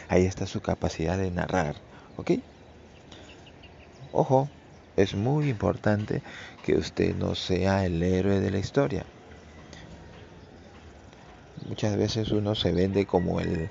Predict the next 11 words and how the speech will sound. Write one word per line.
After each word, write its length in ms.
el 120
que 120
se 160
sabe 340
la, 400
la 140
fórmula, 960
¿no? 180
La 120
fórmula 480
de, 300